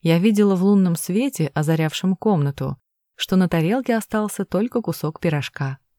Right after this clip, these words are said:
Я громко ахала. «Что такое? Он приходил?» нетерпеливо вскрикивал Стюарт. Я различала очертания завернутых подарков под елкой, и сердце у меня прыгало от радости. «Приходил»,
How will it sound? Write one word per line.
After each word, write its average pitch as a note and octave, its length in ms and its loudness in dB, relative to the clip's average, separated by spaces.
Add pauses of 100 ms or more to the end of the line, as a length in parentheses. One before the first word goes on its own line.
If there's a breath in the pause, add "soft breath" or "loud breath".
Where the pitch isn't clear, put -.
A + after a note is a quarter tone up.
(120)
Я D#3+ 260 2
громко D#3 540 0
ахала. C#3+ 520 -4 (720)
«Что - 240 -2
такое? G#3+ 540 0 (120)
Он E3 140 2
приходил?» F#3 640 0 (220)
нетерпеливо E3+ 640 0
вскрикивал D3 540 -4
Стюарт. - 600 -8 (720)
Я F#3+ 240 0
различала D#3 560 -2
очертания D3 640 0
завернутых D3+ 640 0
подарков F3 540 -2
под G3 200 0
елкой, F3+ 600 -2 (200)
и D#3+ 120 -2
сердце A3+ 480 2
у - 20 4
меня F#3+ 240 4
прыгало D3+ 400 -2
от C#3 140 -4
радости. C#3 540 -4 (680)
«Приходил», F3 720 0